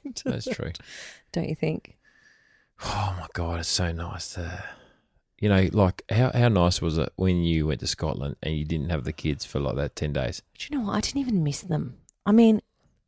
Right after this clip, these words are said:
Speaker 2: like, of course, like, I knew they were okay, so I think that's what's fine. I knew they were with you. It was only a week. Look, if it had been maybe two, three weeks, yeah, I
Speaker 1: You
Speaker 2: would have
Speaker 1: reckon
Speaker 2: started missing them. But
Speaker 1: You reckon they might not have been okay with me?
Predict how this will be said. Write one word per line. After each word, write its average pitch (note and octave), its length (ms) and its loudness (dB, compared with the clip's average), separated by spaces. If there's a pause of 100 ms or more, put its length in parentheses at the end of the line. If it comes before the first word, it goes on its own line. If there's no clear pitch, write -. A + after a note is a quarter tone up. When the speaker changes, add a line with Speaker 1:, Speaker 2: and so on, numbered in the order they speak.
(180)
Speaker 2:
like, B3+ 200 0
of - 120 -4
course, G3 440 6
like, A3 160 -2 (100)
I A#3 80 6
knew B3 220 6
they A3+ 100 6
were E3+ 120 6
okay, D3+ 420 0
so - 120 -4
I F3 40 -2
think G#3+ 160 -4
that's - 200 -4
what's - 300 -8 (240)
fine. C3 520 -2
I D#3+ 60 0
knew F3 500 0
they D3+ 160 2
were C#3+ 100 4
with F#3 240 2
you. C#3 400 2
It - 60 -6
was F3+ 100 2
only A#3 180 4
a D3 60 2
week. B2+ 460 -2
Look, A3 180 0
if B3 80 2
it C#4+ 60 6
had G#3+ 160 0
been B3 200 6
maybe D3 260 0
two, F3+ 240 2
three D3 180 -2
weeks, F3+ 280 0 (120)
yeah, E3 400 2
I F3 80 4
Speaker 1:
You F#3 60 8
Speaker 2:
would F3 80 10
have F3 60 10
Speaker 1:
reckon F3 40 4
Speaker 2:
started D#3 240 6
missing E3 320 2
them. C3 200 -4
But C#3+ 200 0
Speaker 1:
You A2+ 200 10
reckon A2 300 6
they F2+ 140 8
might F2+ 240 8
not E2+ 180 6
have D#2 100 2
been D#2+ 200 4
okay D2+ 320 4
with E2 200 4
me? G2+ 200 4